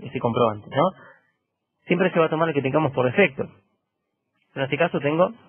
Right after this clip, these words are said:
esta fiscal por defecto, pero en realidad, a la hora de generar esa factura, puedo elegir la otra. O lo mismo con los clientes. Puede ser que alguna empresa tenga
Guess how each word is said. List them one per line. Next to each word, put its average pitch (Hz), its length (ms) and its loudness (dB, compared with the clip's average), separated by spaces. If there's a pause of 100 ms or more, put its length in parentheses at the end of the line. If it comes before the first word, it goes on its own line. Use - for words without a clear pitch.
esta 147 220 -2
fiscal 139 240 -2
por 131 120 0
defecto, 160 380 2
pero 143 160 2
en 143 60 -2
realidad, 185 400 4 (200)
a 135 100 2
la 143 140 4
hora 175 160 4
de 135 100 0
generar 156 300 0
esa 160 180 -2
factura, 196 340 2
puedo 143 180 2
elegir 139 200 -2
la 156 120 4
otra. 160 220 0 (440)
O 147 100 -2
lo 170 80 4
mismo 226 180 4
con 160 120 2
los 131 100 -2
clientes. 170 420 0
Puede 156 220 4
ser 180 100 2
que 156 80 0
alguna 160 220 2
empresa 180 360 2
tenga 165 360 0